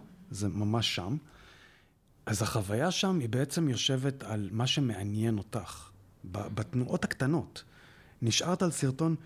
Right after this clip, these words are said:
שנייה אח-, או על פיץ' שנייה אחת יותר מהסרטון הקודם, הופה, זה מעניין אותך. נביא לך עוד כאלה. נביא לך, "אה, בדקת מה היוצר הזה עושה? אוקיי, נביא לך עוד מה-, מאותו יוצר." בעצם הוא מייצר לך פיד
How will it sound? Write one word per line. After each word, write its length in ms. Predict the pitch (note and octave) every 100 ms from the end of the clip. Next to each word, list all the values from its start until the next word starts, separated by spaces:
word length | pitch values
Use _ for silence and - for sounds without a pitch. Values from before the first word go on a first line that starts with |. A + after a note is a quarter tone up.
| -
שנייה 460 | - - D3 F3
אח-, 160 | G3+ -
או 200 | C3 B2+
על 120 | B2+ A#2
פיץ' 200 | G#3 -
שנייה 320 | - C#3 C3
אחת 280 | A2+ B2+ -
יותר 260 | A2+ D3 C3
מהסרטון 540 | A#2+ G#2+ A#2 A2 B2
הקודם, 400 | A#2 A#2+ C3+ F#3+
הופה, 260 | - C3+ A2 - - -
זה 140 | - B2+
מעניין 360 | C3 A2 A#2+
אותך. 340 | A2 - E2+ - - - -
נביא 260 | A#2 A2+ C3+
לך 140 | A#2+
עוד 180 | - A#2+
כאלה. 360 | - G2 F2 F2 - -
נביא 200 | G#2 A#2
לך, 140 | A#2+ G#2+ - - -
"אה, 80 |
בדקת 400 | D3 A2 C3+ C#3+
מה 220 | C#3+ C#3+ C#3+
היוצר 340 | C3+ C3 C#3
הזה 160 | C3+ C3+
עושה? 300 | C3 F#3+ G3 - - -
אוקיי, 180 | C3+
נביא 220 | C3 A#2+ D3
לך 120 | B2+
עוד 220 | C#3 C3+
מה-, 180 | B2+ A2+
מאותו 340 | A#2 A2+ A#2+
יוצר." 380 | A#2+ G#2+ - G#2+ G2 - - - - -
בעצם 320 | G2 B2+ E3
הוא 120 | F3+ C3+
מייצר 340 | A2+ - D#3
לך 160 | D#3+ -
פיד 360 | - B2+ F#3